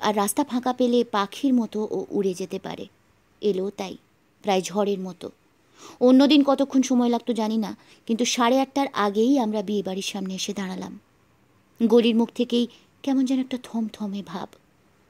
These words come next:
খুব একটা বেশি লোকের যাতায়াত চোখে পড়ল না। আশপাশের বাড়িগুলোর দরজায় বৃদ্ধ আর মেয়েদের ভিড়টাই প্রধান। কয়েকটা উঠতি বয়সের ছেলেকে দেখলাম বাড়ির সামনে ভিড় করে রয়েছে।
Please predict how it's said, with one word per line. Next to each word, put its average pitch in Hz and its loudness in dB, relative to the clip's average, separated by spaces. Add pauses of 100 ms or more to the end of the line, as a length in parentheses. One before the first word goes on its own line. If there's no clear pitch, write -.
(320)
খুব 349 4
একটা 330 4
বেশি 254 2
লোকের 247 0
যাতায়াত 208 -2
চোখে 202 -8
পড়ল 95 -6
না। - -8 (640)
আশপাশের 214 -2
বাড়িগুলোর 202 0
দরজায় 208 -2
বৃদ্ধ 214 -6
আর 208 -2
মেয়েদের 196 -4
ভিড়টাই 196 -10
প্রধান। - -12 (1040)
কয়েকটা 320 4
উঠতি 302 4
বয়সের 254 2
ছেলেকে 240 0
দেখলাম 226 2
বাড়ির 202 0
সামনে 208 -4
ভিড় 180 -4
করে - -4
রয়েছে। - -8